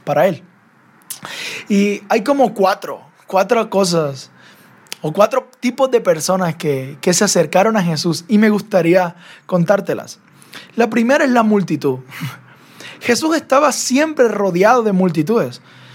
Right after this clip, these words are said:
Si ves la Biblia, si estudias la vida de Jesús, te das cuenta, Jesús multiplicó los panes, cinco mil personas. Jesús hablaba, dos mil, tres mil personas.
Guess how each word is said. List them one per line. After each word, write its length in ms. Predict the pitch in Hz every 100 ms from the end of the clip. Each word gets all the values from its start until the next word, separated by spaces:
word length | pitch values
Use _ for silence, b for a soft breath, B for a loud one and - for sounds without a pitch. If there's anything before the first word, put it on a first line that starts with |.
| B B
Si 260 | - 220
ves 220 | 214 269
la 160 | 294 226
Biblia, 380 | 202 262 226 185
si 100 | 180
estudias 320 | 175 233 269
la 120 | 240
vida 160 | 214 233
de 100 | 196
Jesús, 240 | 180 233
te 100 | 220
das 160 | 170 196
cuenta, 380 | - 247 196 156
Jesús 320 | 160 139 247
multiplicó 640 | 247 190 190 - 151 180
los 120 | 214
panes, 280 | - 202 202
cinco 340 | - 175 170 147
mil 220 | 165 220
personas. 440 | 220 170 180 160 - B B B
Jesús 340 | 208 180 254
hablaba, 480 | 262 196 196 247 170
dos 280 | 165 170 165
mil, 300 | 170 220 208
tres 180 | 190 160
mil 280 | 165 220
personas. 440 | 226 208 196 185